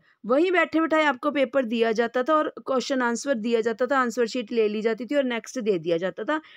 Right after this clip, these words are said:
ढाई घंटे के बीच में ही आपने एटी मार्क्स का कंप्लीट हल करना था, ठीक है। देखिए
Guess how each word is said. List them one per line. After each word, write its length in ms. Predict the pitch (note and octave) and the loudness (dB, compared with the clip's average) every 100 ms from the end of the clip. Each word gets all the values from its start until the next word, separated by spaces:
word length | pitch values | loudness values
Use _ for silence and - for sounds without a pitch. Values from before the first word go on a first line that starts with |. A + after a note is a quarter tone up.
| - F#3 | -18 -4
ढाई 340 | A3+ B3 C4+ A#3+ | 0 2 2 2
घंटे 400 | C4 A#3+ A3+ B3 | 0 0 0 -2
के 140 | C#4 | -2
बीच 280 | A#3+ A#3 A3+ | -2 -4 -4
में 100 | A#3+ | -2
ही 60 | A#3+ | -2
आपने 320 | A3 B3+ C#4+ | -2 -2 -2
एटी 200 | G3+ A3+ | -2 -4
मार्क्स 280 | A3 G#3+ - | -4 -6 -6
का 120 | C4 | -6
कंप्लीट 420 | B3+ G#3+ A#3 B3 | -4 -4 -4 -2
हल 200 | B3 B3 | -2 -2
करना 320 | B3 A3+ E3+ | -4 -4 -4
था, 180 | D#3 D#3+ - _ _ _ _ _ _ _ - | -8 -14 -20 _ _ _ _ _ _ _ -6
ठीक 80 | D#4+ | -4
है। 80 | |
देखिए 460 | C4 C#4 - C#4 | -2 -4 -2 -2